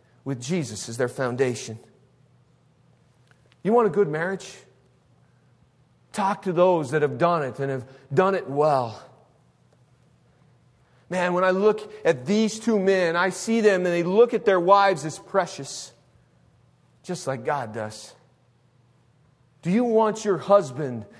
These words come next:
to see you as precious? Verse five. "For this is how the holy woman who hoped in God used to adorn themselves by submitting to their own husband." When you are in God,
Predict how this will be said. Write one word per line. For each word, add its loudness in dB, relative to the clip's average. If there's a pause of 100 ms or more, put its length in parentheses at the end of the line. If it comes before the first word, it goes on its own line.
(140)
to -8
see -4
you -4 (300)
as -10
precious? -12 (1400)
Verse -6
five. -6 (1200)
"For -2
this 4
is -4
how 6
the 0
holy 2
woman -2
who -6
hoped -2
in -6
God 4
used -6
to -2
adorn 0
themselves 0
by -4
submitting 0 (260)
to -2
their 2
own 0
husband." -8 (1300)
When -4
you 2
are 2
in -4
God, -2